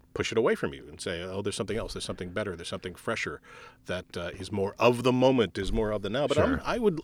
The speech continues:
Speaker 1: I would love to be able to go back with fresh eyes and see, 'cause, I mean, like, that first season was a little rough. The first season was a little rough in terms of the animation especially, but also in terms of the joke
Speaker 2: Oh, yeah,
Speaker 1: density.
Speaker 2: 'cause I was not watching the Tracey Ullman Show,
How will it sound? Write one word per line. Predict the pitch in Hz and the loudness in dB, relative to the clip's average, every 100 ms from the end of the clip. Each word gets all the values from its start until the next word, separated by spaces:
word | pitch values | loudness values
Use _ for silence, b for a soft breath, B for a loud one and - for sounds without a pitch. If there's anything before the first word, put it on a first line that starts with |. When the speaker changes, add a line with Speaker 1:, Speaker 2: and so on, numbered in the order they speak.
| - | 2
Speaker 1:
I | 170 196 | 2 4
would | 143 131 | 2 4
love | 110 123 135 | 6 6 6
to | |
be | 127 110 | 4 4
able | 101 | 4
to | 95 | 0
go | 90 82 | -4 -4
back | 78 - | -6 -6
with | 82 | -10
fresh | - 98 - | -6 -4 -4
eyes | 71 71 76 - - B B B B B | -4 -4 -8 -12 -16 B B B B B
and | 87 92 90 87 92 - | -2 0 0 -2 -6 -4
see, | - - 120 120 117 | -2 -2 0 0 -2
'cause, | - 214 | -4 -6
I | |
mean, | 160 92 | -4 -4
like, | 92 | -4
that | 101 90 | -6 -6
first | 98 - | -6 -6
season | 85 85 | -6 -6
was | 85 | -8
a | 90 | -8
little | 98 | -6
rough. | 113 117 - - | -4 -6 -12 -20
The | |
first | - 87 - | -14 -10 -8
season | 82 98 | -8 -8
was | 90 | -8
a | 87 | -10
little | 82 85 92 107 | -8 -6 -6 -6
rough | 131 135 - | -6 -8 -10
in | 87 | -6
terms | - 143 | -2 0
of | 151 | 2
the | 135 | 4
animation | 123 117 - 92 | 4 2 0 -4
especially, | - - 143 - 160 | -6 2 2 4 0
but | 202 | 0
also | 294 214 147 | 2 2 2
in | 135 | 2
terms | 131 107 | 0 -2
of | 101 | -4
the | 92 | -4
joke | 101 87 - | -4 -2 8
Speaker 2:
Oh, | 185 | 10
yeah, | 208 | 12
Speaker 1:
density. | 101 101 | 10 6
Speaker 2:
'cause | 117 | 6
I | 131 | 8
was | 113 | 10
not | 117 101 | 8 6
watching | 87 90 82 | 2 2 0
the | |
Tracey | - 82 80 | 0 0 0
Ullman | 71 71 69 | -2 -4 -4
Show, | - 69 67 | -4 -4 -6